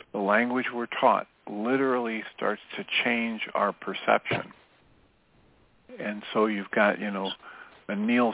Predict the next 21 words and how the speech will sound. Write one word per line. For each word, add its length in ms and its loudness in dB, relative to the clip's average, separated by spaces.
Seth 300 6
and 120 -8
his 180 -6
videos 420 -4
on 140 -4
how 180 -2
we're 140 -2
all 200 -2
hallucinating 800 -8
perception, 720 -8
and 240 -12
Ms. 160 -8
Boroditsky's 840 -8
research 640 -6
on 140 -4
how 460 -4
the 60 -6
language 680 -6
that 140 -6
we're 160 -8
taught 300 -2